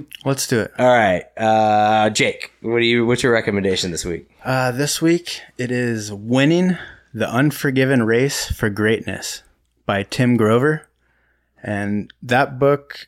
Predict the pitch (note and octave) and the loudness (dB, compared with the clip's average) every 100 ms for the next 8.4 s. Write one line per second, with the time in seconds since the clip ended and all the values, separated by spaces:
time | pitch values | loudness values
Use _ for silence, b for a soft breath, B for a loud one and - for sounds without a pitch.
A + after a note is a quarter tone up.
0 | _ B2+ B2+ B2+ - C3 C3+ C#3 C#3 B2 | _ 0 2 2 2 2 2 2 4 4
1 | A#2+ B2 A2+ A#2 A2 G#2+ G#2 - - - | 2 0 -2 0 0 -2 -4 -8 -10 -16
2 | _ _ _ _ _ - A2+ A#2 - A#2 | _ _ _ _ _ -10 -4 -4 -2 0
3 | A#2 A2+ B2+ A2+ G#2 G#2+ A2+ G#2+ G#2+ B2 | 2 4 2 2 0 -6 -8 -6 -2 0
4 | A#2+ A#2 A#2 - B2+ B2 A2+ A2 G#2 G#2+ | 2 2 2 0 0 2 2 2 2 0
5 | - G#2+ G2+ G2+ G2 G#2 b b b b | -4 -2 0 0 0 -4 b b b b
6 | b b b - C#3 - C#3 C3+ B2+ B2+ | b b b -2 -2 2 2 4 2 0
7 | B2+ _ _ _ - B2 A2+ - B2 A#2+ | -4 _ _ _ -2 0 0 0 2 0
8 | A#2+ - - | -2 -10 -12